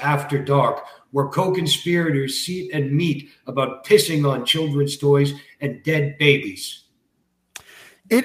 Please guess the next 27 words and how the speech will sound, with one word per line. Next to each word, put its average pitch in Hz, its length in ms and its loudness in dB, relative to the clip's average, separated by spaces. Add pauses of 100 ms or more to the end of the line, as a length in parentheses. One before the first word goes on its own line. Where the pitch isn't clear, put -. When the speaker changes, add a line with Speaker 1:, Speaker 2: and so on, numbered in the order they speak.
Speaker 2:
it, 277 160 -2
it's 233 220 0
very, 302 560 6 (120)
like, 175 440 4 (280)
Sopranos. 151 920 0 (540)
Do 147 100 0
you 196 40 4
know 214 60 4
what 220 80 4
I'm 214 80 4
saying? 202 320 2
Like, 165 320 2
it, 185 180 0 (200)
it, 214 180 -10
it, 185 300 2
it 185 100 4
has 202 400 2
a, 151 460 2
a 147 80 4
Speaker 1:
No 185 160 4
real 208 160 10
Speaker 2:
bundle 190 160 6
Speaker 1:
wise 170 240 8
guy 151 220 4
acts 143 300 2
like 139 220 -4
this. 127 400 -4